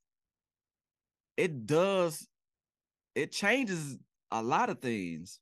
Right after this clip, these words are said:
When you are isolated and when fear is pumped into it,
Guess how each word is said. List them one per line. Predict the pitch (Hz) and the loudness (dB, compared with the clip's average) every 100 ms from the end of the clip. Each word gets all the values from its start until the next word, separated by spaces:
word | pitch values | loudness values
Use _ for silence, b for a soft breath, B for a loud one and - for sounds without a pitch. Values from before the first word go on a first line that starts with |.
| _ - | _ -6
When | 120 | 0
you | 175 | 2
are | - | 2
isolated | 156 175 160 151 175 165 - | 2 0 -2 0 0 -2 -4
and | 123 123 | -4 -2
when | 113 | -6
fear | - - 175 185 175 | -8 -2 0 0 -2
is | 170 | -6
pumped | - 185 - | -6 -6 -6
into | 160 151 180 175 | -8 -6 -2 -2
it, | 151 | -2